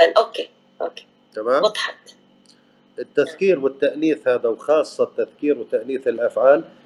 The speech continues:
Speaker 2: هذا بده محاضرات لحاله.
Speaker 1: أوكي.
Speaker 2: يعني أنا مثلًا في حالات ممكن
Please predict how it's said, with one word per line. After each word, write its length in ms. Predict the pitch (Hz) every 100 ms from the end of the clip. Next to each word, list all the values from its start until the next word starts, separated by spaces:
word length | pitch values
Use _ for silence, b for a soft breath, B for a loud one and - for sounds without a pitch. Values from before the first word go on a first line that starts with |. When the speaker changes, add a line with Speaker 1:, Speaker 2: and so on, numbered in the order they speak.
| b _ 117
Speaker 2:
هذا 180 | 120
بده 300 | 127 135 135
محاضرات 600 | 127 - 127 123 127 117
لحاله. 380 | - - 87 - - _ _ _ _ _ _ _ _ _ _ _
Speaker 1:
أوكي. 360 | 202 208 - - _ b b b _
Speaker 2:
يعني 300 | 113 117 131
أنا 200 | 156 139
مثلًا 480 | 127 147 151 131 147
في 240 | - 151 -
حالات 500 | 127 131 143 127 139
ممكن 380 | 151 - 127